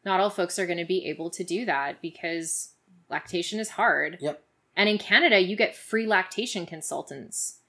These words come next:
Speaker 2: Mm-hmm.
Speaker 1: You know, I
Speaker 2: I
Speaker 1: went
Speaker 2: think,
Speaker 1: to
Speaker 2: I think that's part of the, the process here as well. But
Speaker 1: I don't, I
Speaker 2: I
Speaker 1: don't
Speaker 2: don't know
Speaker 1: know
Speaker 2: if
Speaker 1: how
Speaker 2: it's
Speaker 1: it is
Speaker 2: free
Speaker 1: here.
Speaker 2: or not because
Speaker 1: Well, it's free. It was
Speaker 2: <laughs>
Speaker 1: free for me. It
Speaker 2: United
Speaker 1: was included.
Speaker 2: States.
Speaker 1: It was included in my healthcare in
Speaker 2: Yeah.
Speaker 1: my, in my postnatal care. So, listen, it's, it's a really scary time.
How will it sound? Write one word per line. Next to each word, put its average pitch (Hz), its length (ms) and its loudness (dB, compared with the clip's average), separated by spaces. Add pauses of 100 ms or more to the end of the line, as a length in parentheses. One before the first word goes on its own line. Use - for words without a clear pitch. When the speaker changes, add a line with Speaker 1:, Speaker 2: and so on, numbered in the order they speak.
Speaker 2:
Mm-hmm. 247 280 -4
Speaker 1:
You 185 60 0
know, 175 100 2
I 165 140 4
Speaker 2:
I 185 40 6
Speaker 1:
went 214 200 4
Speaker 2:
think, - 140 -4
Speaker 1:
to - 80 0
Speaker 2:
I 175 40 0
think 208 120 0
that's 190 140 0
part 160 240 4
of 135 100 -2
the, 123 320 0 (640)
the 123 80 -8
process 107 420 -6
here 110 160 -8
as 104 80 -12
well. 107 220 -6
But 180 120 2
Speaker 1:
I 180 160 10
don't, 156 120 4
I 175 140 4
Speaker 2:
I - 100 10
Speaker 1:
don't - 40 -
Speaker 2:
don't 226 80 12
know 220 40 12
Speaker 1:
know 214 60 12
Speaker 2:
if 208 60 10
Speaker 1:
how 196 60 12
Speaker 2:
it's 170 100 6
Speaker 1:
it 160 40 4
is 160 60 2
Speaker 2:
free 214 140 12
Speaker 1:
here. 165 100 10
Speaker 2:
or - 20 6
not 135 180 12
because 139 480 6
Speaker 1:
Well, 180 260 8
it's - 140 0
free. 311 220 8
It 269 60 6
was 240 100 6
Speaker 2:
<laughs> 208 140 12
Speaker 1:
free 147 200 10
for - 80 10
me. - 100 6
It 143 80 8
Speaker 2:
United - 40 6
Speaker 1:
was 185 140 4
included. 123 340 4
Speaker 2:
States. - 140 0
Speaker 1:
It 214 40 2
was 220 140 0
included 220 400 -2
in 185 100 -2
my 165 120 -4
healthcare 180 580 -2
in 156 60 -8
Speaker 2:
Yeah. 156 40 -8 (120)
Speaker 1:
my, 160 40 0
in 160 320 -4
my 156 120 -2
postnatal 156 520 -6
care. 170 300 2
So, 175 300 0 (400)
listen, 220 320 0
it's, - 460 -2 (240)
it's 233 120 -2
a 285 80 2
really 233 260 -2
scary 202 360 2
time. 170 460 -4